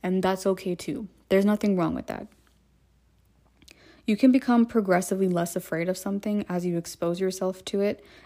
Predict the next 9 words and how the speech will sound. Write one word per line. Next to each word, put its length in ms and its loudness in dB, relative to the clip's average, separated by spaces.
and 80 -2
become 300 0
less 220 -2
afraid, 540 0
but 140 2
not 180 -2
necessarily 480 0
completely 680 -2
unafraid. 600 -8